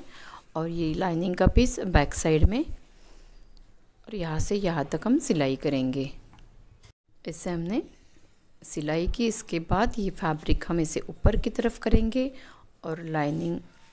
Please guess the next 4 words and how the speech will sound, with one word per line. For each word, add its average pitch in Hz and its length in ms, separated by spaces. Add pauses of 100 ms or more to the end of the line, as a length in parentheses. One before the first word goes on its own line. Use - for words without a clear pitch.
(680)
ऐसे 143 280
करना 151 380
है 226 220 (1300)
और 156 100